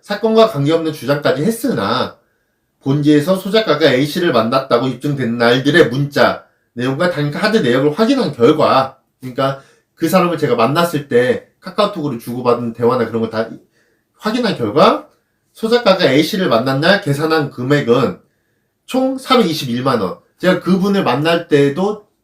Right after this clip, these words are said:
제가 사용을 했다는 거죠. 사백이십일만 원치를 뭐, 십만 원, 이십만 원이든 계속 사용을 했습니다.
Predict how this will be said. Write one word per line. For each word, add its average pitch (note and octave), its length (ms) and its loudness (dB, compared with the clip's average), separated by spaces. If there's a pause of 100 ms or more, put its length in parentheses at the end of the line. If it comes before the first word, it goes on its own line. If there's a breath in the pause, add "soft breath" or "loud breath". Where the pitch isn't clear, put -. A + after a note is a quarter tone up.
제가 C3+ 240 -2
사용을 A3 360 2
했다는 A3 260 -2
거죠. A#2 220 -8
사백이십일만 C3+ 800 -4
원치를 C#3 460 0 (240 loud breath)
뭐, B2 160 -4
십만 F#3+ 420 0
원, D3 80 -6
이십만 B2+ 480 -4
원이든 A#2 260 -4
계속 C#3+ 180 -6
사용을 F#3 320 -2
했습니다. F3 600 -2